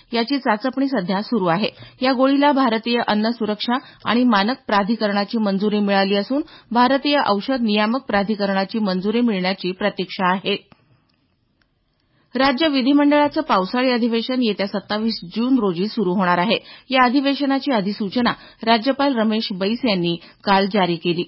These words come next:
राज्यात पणन महासंघासह इतर संस्थांनी आवश्यकतेनुसार खतसाठ्याची संपूर्ण उचल करावी, तसंच त्यानंतरही आवश्यकता असल्यास कृषी विभागानं पणन महासंघाला अतिरिक्त कोटा मंजूर करावा, असे निर्देश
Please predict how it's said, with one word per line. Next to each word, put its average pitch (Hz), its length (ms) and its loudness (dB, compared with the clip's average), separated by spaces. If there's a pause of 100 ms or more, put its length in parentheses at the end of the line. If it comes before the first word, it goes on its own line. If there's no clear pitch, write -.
(840)
राज्यात 262 400 2 (120)
पणन 254 300 4
महासंघासह 247 800 0
इतर 226 300 0
संस्थांनी 226 560 -2 (320)
आवश्यकतेनुसार 269 960 2
खतसाठ्याची 247 720 -2
संपूर्ण 240 460 -2
उचल 226 380 -2
करावी, 202 320 2 (340)
तसंच 277 320 -2
त्यानंतरही 254 640 2
आवश्यकता 202 560 -2
असल्यास 208 400 0 (280)
कृषी 254 280 0
विभागानं 269 540 0 (120)
पणन 254 280 4
महासंघाला 220 680 0 (300)
अतिरिक्त 277 460 -2 (100)
कोटा 208 280 2
मंजूर 202 360 0
करावा, 208 400 2
असे 220 240 0
निर्देश 196 480 0